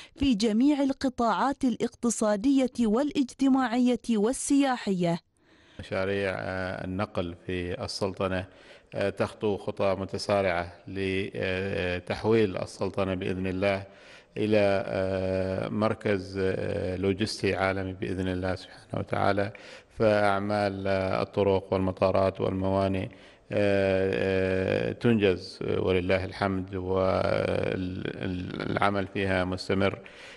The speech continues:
Speaker 2: لرفعها لتكون بالمستويات العالمية بإذن الله.
Speaker 1: ويأتي إنشاء المشاريع الجديدة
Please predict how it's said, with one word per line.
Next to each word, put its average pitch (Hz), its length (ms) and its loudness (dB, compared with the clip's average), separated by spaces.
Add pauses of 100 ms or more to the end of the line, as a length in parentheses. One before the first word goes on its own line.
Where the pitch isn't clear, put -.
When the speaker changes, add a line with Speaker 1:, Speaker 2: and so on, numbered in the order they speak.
(160)
Speaker 2:
لرفعها 98 1400 4
لتكون 95 960 -2
بالمستويات 92 760 2
العالمية 90 580 -4
بإذن 87 300 -2
الله. 85 300 -4 (640)
Speaker 1:
ويأتي 247 640 6
إنشاء 285 520 6
المشاريع 254 720 6
الجديدة 220 640 2